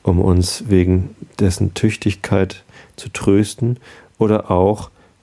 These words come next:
eine solche späte und gefährliche Prüfung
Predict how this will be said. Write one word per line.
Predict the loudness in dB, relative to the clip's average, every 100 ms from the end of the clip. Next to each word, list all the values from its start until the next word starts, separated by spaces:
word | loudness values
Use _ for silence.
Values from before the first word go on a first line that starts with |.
| _
eine | 0 2 2
solche | 2 0 -2
späte | -10 -2 2 2 2 2 2 2
und | -2 -4 -4
gefährliche | -4 0 0 0 -6
Prüfung | -6 0 0 0 -2